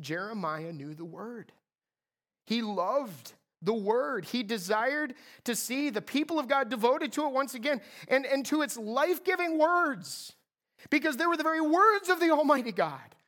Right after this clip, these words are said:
Why would you not love this? Why would you not embrace this? And as Josiah faded into memory, his great age of spiritual reformation died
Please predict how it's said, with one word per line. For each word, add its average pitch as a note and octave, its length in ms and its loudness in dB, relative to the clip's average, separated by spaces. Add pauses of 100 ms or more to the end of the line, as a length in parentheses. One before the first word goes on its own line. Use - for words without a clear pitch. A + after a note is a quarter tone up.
(120)
Why E4+ 360 4
would G4 220 4
you E4 120 -2
not C#4+ 280 0
love G#3 280 -4
this? - 560 -14 (540)
Why E4+ 360 0
would F4 240 -2
you D4 140 -4
not C4 240 -2
embrace G3+ 400 -8
this? D#3+ 220 -10
And A3+ 100 0
as A#3 120 0
Josiah C4 600 0
faded A3+ 420 -4
into F#3+ 260 -4
memory, A3+ 500 -4
his E3+ 240 -4 (280)
great F#3 360 -2 (100)
age C#4+ 440 2
of A3 100 -4
spiritual D#4 600 -2
reformation A3 800 -2
died G3 460 4